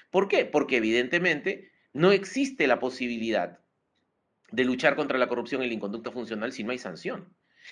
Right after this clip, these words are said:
Y lo único que permite la postulación de las sanciones es, pues, el control posterior. Pero ciertamente es recontra fundamental, pero es insuficiente. Necesita un complemento,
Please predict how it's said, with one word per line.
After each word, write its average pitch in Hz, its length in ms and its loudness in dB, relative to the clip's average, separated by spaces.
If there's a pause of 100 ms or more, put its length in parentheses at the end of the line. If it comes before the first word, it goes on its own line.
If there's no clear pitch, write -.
Y 147 80 -4
lo 151 100 6
único 233 400 4
que 139 140 -2
permite 139 420 0
la 120 120 4
postulación 139 600 0
de 180 80 4
las 147 160 2
sanciones 165 480 0
es, 156 140 -2
pues, 139 160 -8
el 123 80 -6
control 110 320 -8
posterior. 131 480 -10 (1400)
Pero 98 180 -4
ciertamente 123 840 0
es 196 160 2
recontra 151 480 0
fundamental, 139 720 -6
pero 107 180 -4
es 107 120 -8
insuficiente. 92 760 -14 (520)
Necesita 156 500 -2
un 190 100 4
complemento, 143 1000 0